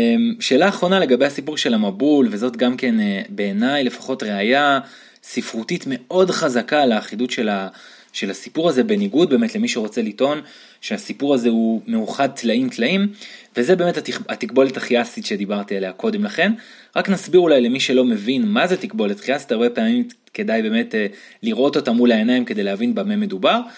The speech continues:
אז בעצם מדובר במבנה ספרותי מתהפך, כמו שאמרתי. אה,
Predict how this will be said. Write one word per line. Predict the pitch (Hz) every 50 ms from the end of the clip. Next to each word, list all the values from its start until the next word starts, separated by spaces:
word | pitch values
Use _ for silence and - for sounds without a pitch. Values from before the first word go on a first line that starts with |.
| - - - _ _
אז | - 113
בעצם | 135 208 240 240 233 226 214 190 -
מדובר | 147 139 147 143 202 214 208
במבנה | 175 180 143 131 117 131 156 170
ספרותי | 165 - 131 - - 107 107 110 - - 180 196 196 - -
מתהפך, | 117 117 107 - 101 - - 147 175 190 185 - -
כמו | - 117 117
שאמרתי. | 113 - 101 92 101 117 139 - - 220 240 - - - - - - - - - - _ -
אה, | - 123 123 123 123 123 123 123